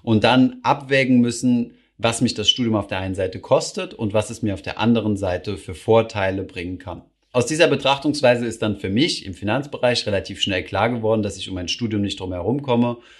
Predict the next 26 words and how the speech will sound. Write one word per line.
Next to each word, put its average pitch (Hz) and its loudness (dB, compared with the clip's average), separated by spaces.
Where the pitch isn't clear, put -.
und 95 -2
habe 98 -2
dann 117 6
nach 113 2
der - -4
Ausbildung 101 0
noch 87 -8
ein 87 -8
Bachelor- 98 0
und 87 -8
Masterstudium 90 -8
hinten 110 2
angeschlossen. - -8
Schauen 143 6
wir 135 6
uns 123 -2
jetzt 175 0
einmal 147 2
die 120 0
Vor- 143 2
und 117 0
Nachteile 110 0
an, 127 -2
ein 95 -4
Studium 123 0
abzuschließen. - -6